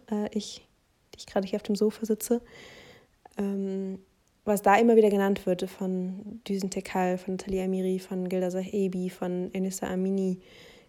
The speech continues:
ist, seid Schallverstärker. Posten, posten, posten, die Stimmen der iranischen Bevölkerung sichtbar machen, sichtbar halten vor allem auch und damit klar und deutlich machen, dass die, ähm,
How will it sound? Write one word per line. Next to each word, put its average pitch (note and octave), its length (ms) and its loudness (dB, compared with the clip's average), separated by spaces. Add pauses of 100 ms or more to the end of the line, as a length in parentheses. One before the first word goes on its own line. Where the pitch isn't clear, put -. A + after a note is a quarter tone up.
(100)
ist, F#3+ 260 -4 (320)
seid F#3 540 2
Schallverstärker. F3+ 880 -6 (520)
Posten, A3 480 2
posten, G3 380 -2
posten, F#3 540 -2 (320)
die F#3+ 80 -4
Stimmen G3+ 560 4
der F#3 220 2
iranischen F#3 420 -2
Bevölkerung F#3 640 -4 (260)
sichtbar G#3+ 460 4
machen, A#3 260 2
sichtbar G3+ 400 -2 (160)
halten A3+ 480 2 (220)
vor - 220 -4
allem A3 280 2
auch A#3 280 0 (500)
und F#3+ 120 2
damit G3 360 6
klar G3+ 220 -2
und G3 80 2
deutlich G3 300 0
machen, G3 300 -2
dass F#3+ 280 -6 (120)
die, F#3 400 -2 (260)
ähm, F3+ 640 -6